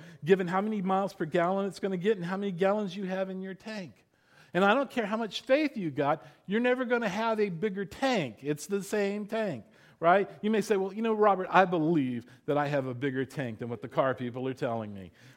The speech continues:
right? You know, I know it'll go more miles than they're saying it's going to go.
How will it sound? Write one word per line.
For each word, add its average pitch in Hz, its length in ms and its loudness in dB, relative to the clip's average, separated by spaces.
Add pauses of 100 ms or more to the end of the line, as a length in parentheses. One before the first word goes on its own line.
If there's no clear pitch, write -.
right? 139 400 2 (320)
You 160 100 2
know, 156 140 0 (120)
I 175 140 8
know 202 320 4
it'll 190 140 4
go 185 180 2
more 180 260 0
miles 160 460 0
than 151 140 -4
they're 147 100 -2
saying 151 380 -2
it's 147 180 -6
going 143 300 -6
to 139 80 -6
go. 135 340 -2